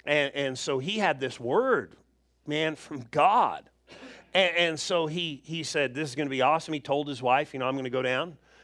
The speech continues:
Uh, I'm gonna go pray for Mary, a-, and the Lord's gonna deliver her." And, and so he has this word.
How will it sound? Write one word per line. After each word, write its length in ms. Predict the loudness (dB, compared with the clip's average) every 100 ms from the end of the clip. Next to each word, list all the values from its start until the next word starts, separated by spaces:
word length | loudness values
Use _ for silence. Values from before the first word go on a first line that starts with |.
| _
Uh, 140 | -14 -8
I'm 380 | -6 -4 -2 -2
gonna 140 | -2
go 120 | -2
pray 280 | -2 0 0
for 160 | 0 -6
Mary, 400 | -2 0 0 -4 _ -20 -8
a-, 180 | -4 0
and 220 | 2 2
the 80 | 0
Lord's 340 | 2 2 0
gonna 200 | -2 -2
deliver 440 | 2 2 2 -2 -8
her." 240 | -10 -14 _ _ _ _ _ -20 -6
And, 180 | 0 2
and 200 | 2 2
so 160 | -2 0
he 140 | 2
has 200 | 2 2
this 180 | -4 -2
word. 460 | 2 4 2 -4